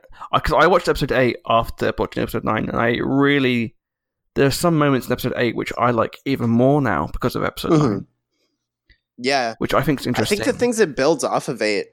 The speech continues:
Speaker 2: they, it does really successfully. Um,
Speaker 1: Mm-hmm.
Speaker 2: but yeah, but then there are, of course, just little moments where it's like, "Oh, that seems like a walk back." But yeah, no, the things, the things they do really cool, even down to,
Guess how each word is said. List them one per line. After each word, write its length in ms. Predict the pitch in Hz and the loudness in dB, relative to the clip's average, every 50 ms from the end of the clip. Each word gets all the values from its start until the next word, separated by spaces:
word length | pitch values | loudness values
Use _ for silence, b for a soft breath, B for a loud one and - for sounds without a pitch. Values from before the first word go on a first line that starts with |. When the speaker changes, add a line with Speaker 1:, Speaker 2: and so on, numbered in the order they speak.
| _ _ _ _ _ _ _ _ _ _ _ _ _ _ - | _ _ _ _ _ _ _ _ _ _ _ _ _ _ 0
Speaker 2:
they, 140 | 135 143 143 | 2 2 4
it 120 | 156 151 147 | 4 4 2
does 180 | 139 - - | 2 0 2
really 340 | 131 143 143 135 117 95 82 _ _ | 2 2 2 2 2 0 -6 _ _
successfully. 760 | - - 127 - - 117 107 110 - - 101 - - 92 - _ _ _ _ _ _ _ _ _ _ _ - | -8 -8 -6 -4 -2 -2 -2 -2 -2 -6 -8 -8 -8 -12 -16 _ _ _ _ _ _ _ _ _ _ _ -6
Um, 500 | - 117 113 110 98 92 90 90 92 92 - _ - | -2 0 0 0 0 -2 -4 -6 -8 -12 -14 _ -8
Speaker 1:
Mm-hmm. 240 | 147 117 147 175 202 | -4 0 0 0 2
Speaker 2:
but 120 | 233 135 | 2 2
yeah, 240 | 139 131 120 98 104 | 2 2 2 0 -2
but 120 | 101 120 - | -4 -4 -4
then 140 | 135 127 123 | -4 -4 -2
there 120 | 117 107 | -2 -4
are, 40 | 101 | -4
of 80 | 92 - | -6 -6
course, 240 | - 104 95 - - | -8 -8 -8 -8 -10
just 300 | - 95 - - - _ _ _ _ _ _ _ - | -10 -10 -10 -12 -12 _ _ _ _ _ _ _ 0
little 220 | 165 180 175 151 | 2 4 4 4
moments 320 | 135 127 120 110 110 107 - | 2 0 0 -2 -2 -4 -4
where 80 | 117 | -6
it's 100 | 101 - | -6 -4
like, 120 | 98 90 - - | -4 -6 -2 -2
"Oh, 160 | 104 95 85 | -2 -2 -2
that 280 | 82 90 90 - - | -4 -6 -6 -8 -12
seems 280 | - 101 78 76 - - | -14 -14 -12 -12 -12 -12
like 260 | - 52 - - - _ _ _ _ - | -12 -12 -12 -14 -20 _ _ _ _ -6
a 80 | - | -4
walk 280 | 101 92 71 - - - | -2 -2 -4 -4 -6 -10
back." 280 | - - 50 - - _ b b b b b b _ - | -10 -10 -10 -12 -16 _ b b b b b b _ -2
But 200 | 127 120 - - | -2 -2 0 0
yeah, 160 | 135 120 110 | 0 0 0
no, 140 | 101 120 120 | -2 -4 -6
the 100 | 113 131 | -8 -8
things, 380 | - - 190 190 180 - - - b b b b b b _ | -6 -4 -2 -2 -2 -4 -8 -14 b b b b b b _
the 80 | - - | -10 -4
things 180 | - 196 196 180 | -2 -2 0 0
they 100 | 180 151 | 0 0
do 200 | 120 143 135 127 | 0 0 -2 0
really 240 | 120 113 107 101 98 | 0 0 -2 -2 -4
cool, 340 | - - 143 139 123 110 - | -2 0 0 2 2 0 -2
even 260 | - 139 156 180 170 151 | -2 -2 0 0 0 0
down 240 | 131 117 127 131 123 | 0 0 0 -2 -4
to, 400 | - 127 117 107 104 101 90 | -4 -4 -4 -2 -2 -4 -6